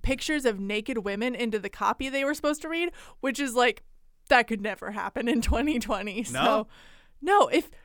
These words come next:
Speaker 1: if somebody put a picture of a naked lady in someone's script at the T V station I work for, they would be fired on the spot.
Speaker 2: Oh, okay. Yeah.
Speaker 1: <laughs> This is, like,
Speaker 2: But the difference,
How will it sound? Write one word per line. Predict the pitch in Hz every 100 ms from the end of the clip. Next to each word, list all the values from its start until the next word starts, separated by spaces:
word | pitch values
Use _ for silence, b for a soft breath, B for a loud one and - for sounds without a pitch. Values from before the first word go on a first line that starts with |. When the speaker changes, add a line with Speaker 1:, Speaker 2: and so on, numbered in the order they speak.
| b b
Speaker 1:
if | 311 381
somebody | 453 605 554
put | - 339 -
a | 240
picture | 285 320 381
of | 320
a | 220
naked | 220 269 294
lady | 220 208 220 262 151
in | 226
someone's | 247 240 240
script | - - 220 247
at | 226
the | 208
T | - 240
V | 240
station | 233 240 220
I | 196 202
work | 247 311
for, | - 311 214
they | 381 392
would | 247
be | 175
fired | - 233 220 233 233
on | 226 247 226
the | 233
spot. | - - 240 226 185
Speaker 2:
Oh, | 208 139 120 113 120
okay. | - 95 90 120
Yeah. | 107 87 - 285
Speaker 1:
<laughs> | 370 381 330 269 - - b b b
This | 339 349
is, | 359
like, | 320 247 -
Speaker 2:
But | -
the | 247
difference, | 247